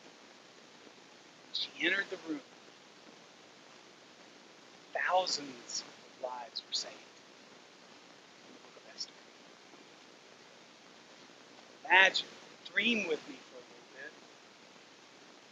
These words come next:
what God can do with us. But it's gonna take all of us.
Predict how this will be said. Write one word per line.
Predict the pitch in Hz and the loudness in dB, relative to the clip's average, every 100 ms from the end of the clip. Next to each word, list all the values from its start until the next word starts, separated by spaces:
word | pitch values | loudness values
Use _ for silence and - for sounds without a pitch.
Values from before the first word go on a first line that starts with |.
| - - - - | -18 -18 -18 -18
what | - 160 151 | -8 2 4
God | - - | 4 -2
can | 143 | -10
do | |
with | 143 - - - | -10 -10 -14 -10
us. | - - - - - - - - - - - - - - - - - - - - - - - - - - - - - - - - | -2 2 2 0 -12 -16 -18 -18 -18 -18 -18 -18 -18 -18 -18 -16 -16 -16 -16 -16 -16 -18 -18 -18 -18 -18 -18 -18 -18 -18 -18 -16
But | - | -8
it's | - | -4
gonna | 139 131 | -4 -2
take | 151 127 | -2 0
all | 123 | 0
of | 123 - - - | 0 -2 -14 2
us. | - | 4